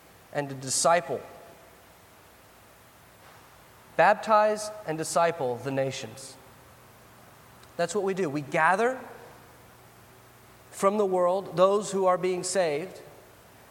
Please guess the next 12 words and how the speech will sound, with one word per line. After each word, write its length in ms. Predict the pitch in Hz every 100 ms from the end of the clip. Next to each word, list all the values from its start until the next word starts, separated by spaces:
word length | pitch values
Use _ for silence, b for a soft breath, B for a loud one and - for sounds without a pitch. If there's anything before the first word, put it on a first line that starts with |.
| -
and 140 | 175
we 100 | 208
disciple 540 | 190 190 - 214 247 233
them 160 | 220
on 180 | 202 202
to 60 | 180
glory. 420 | 165 185 147 - - - - - - - - - - - - - - - - - - - - - - B B B
And 160 | - 220
as 220 | 233 277
we 120 | 269
do 240 | 190 240 220
that, 480 | 139 120 - -